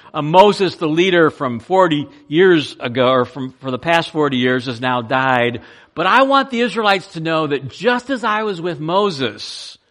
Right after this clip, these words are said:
I'm gonna be with you. And my hand is on you, Joshua. And so God's gonna be exalted, but it's also an elevation of Joshua and, uh, God's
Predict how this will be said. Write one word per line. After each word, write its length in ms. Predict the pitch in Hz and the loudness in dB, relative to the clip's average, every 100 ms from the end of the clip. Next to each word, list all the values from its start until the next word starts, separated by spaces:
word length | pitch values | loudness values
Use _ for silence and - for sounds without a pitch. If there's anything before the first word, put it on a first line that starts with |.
| _ _ _ _ _ _ _ | _ _ _ _ _ _ _
I'm 140 | 117 | -14
gonna 200 | 117 123 | -10 -8
be 140 | 104 113 | -8 -8
with 200 | 104 101 | -8 -10
you. 340 | 92 90 92 _ _ _ _ _ _ _ | -12 -12 -18 _ _ _ _ _ _ _
And 120 | 110 110 | -10 -6
my 160 | 120 | -6
hand 320 | 110 123 113 | -6 -6 -6
is 140 | 98 92 | -8 -10
on 240 | 104 101 | -10 -10
you, 180 | 92 90 | -10 -14
Joshua. 640 | 82 87 82 - 90 90 - _ _ _ _ _ _ | -14 -16 -16 -16 -18 -20 -20 _ _ _ _ _ _
And 180 | 117 117 | -14 -12
so 420 | - 135 127 120 - _ 110 | -4 -2 -2 -4 -12 _ -8
God's 320 | 143 156 139 | -4 -2 -4
gonna 180 | 139 123 | -8 -8
be 160 | 110 | -6
exalted, 680 | 113 95 110 101 90 123 104 | -6 -6 -6 -6 -8 -10 -10
but 180 | 101 120 - - - | -6 -8 -8 -20 -16
it's 200 | 123 143 | -8 -2
also 420 | 139 143 147 127 | -2 -2 -2 -2
an 120 | 113 | -2
elevation 680 | 123 131 117 120 127 - 113 | -4 -4 -2 -4 -4 -6 -10
of 140 | 98 | -10
Joshua 800 | 104 117 127 120 110 98 95 98 - _ | -8 -8 -8 -10 -8 -6 -6 -8 -14 _
and, 120 | 117 | -12
uh, 120 | 98 107 | -10 -10
God's 580 | 104 123 123 104 - | -8 -4 -4 -6 -14